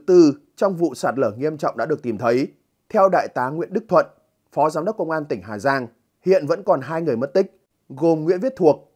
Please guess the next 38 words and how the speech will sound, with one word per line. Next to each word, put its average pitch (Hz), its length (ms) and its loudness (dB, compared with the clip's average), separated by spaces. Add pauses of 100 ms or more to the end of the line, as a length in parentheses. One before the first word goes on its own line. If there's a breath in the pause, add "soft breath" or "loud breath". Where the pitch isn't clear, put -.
(220)
chưa 180 160 2
rõ 151 160 0
năm 165 160 -6
sinh, 151 280 0 (440)
trú 180 200 0
tại 143 140 0
thôn 185 200 -6
Tân 175 220 2
Tiến, 151 280 2 (180)
xã - 300 -2
Tân 175 160 0
Quang, 156 320 2 (220)
huyện 160 200 -6
Bắc 185 160 -2
Quang, 151 280 2 (340)
bà 151 160 4
Vân 156 220 2
Thị 160 140 -6
Sưởng, 139 400 2 (220)
sinh 220 200 -8
năm 202 100 0
một 175 60 -2
nghìn 143 220 0
chín 147 160 -6
trăm 165 180 -2
bảy 127 180 0
mươi, 131 340 4 (260)
trú 165 260 -2
tại 156 180 0
thôn 165 160 -4
Thượng 131 240 -4
Mỹ, 175 220 2 (280)
xã - 220 -2
Việt 160 260 -2
Vinh, 147 240 0 (140)
huyện 151 180 -2
Bắc - 160 -2
Quang, 147 280 2